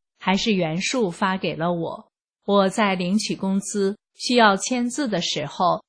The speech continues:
看到这个情况，主动把那天请假的工钱扣除，然后再签字。我当时看见公司副总很高兴地笑了，他以前说过，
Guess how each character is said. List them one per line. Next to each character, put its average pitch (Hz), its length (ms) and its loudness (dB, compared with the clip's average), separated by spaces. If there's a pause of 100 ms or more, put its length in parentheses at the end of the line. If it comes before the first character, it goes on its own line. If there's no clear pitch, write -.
(140)
看 196 220 0
到 180 220 4
这 214 160 -2
个 190 100 0
情 156 320 -8
况， 165 320 -2 (240)
主 214 160 4
动 254 240 2
把 170 220 2
那 202 180 0
天 220 340 0
请 175 300 -2
假 202 220 0
的 180 100 -2
工 202 220 0
钱 175 300 -2
扣 208 220 -2
除， 165 460 -6 (300)
然 175 180 2
后 180 300 2
再 214 260 -4
签 180 380 -2
字。 - 340 -6 (520)
我 208 160 4
当 226 200 4
时 196 300 2
看 202 240 -2
见 185 300 -2
公 208 200 2
司 220 200 -2
副 240 180 -2
总 175 340 -2
很 165 240 -4
高 202 240 0
兴 214 280 0
地 170 160 0
笑 170 400 0
了， 151 240 -8 (480)
他 220 160 4
以 202 140 4
前 165 300 -4
说 190 280 0
过， 170 320 0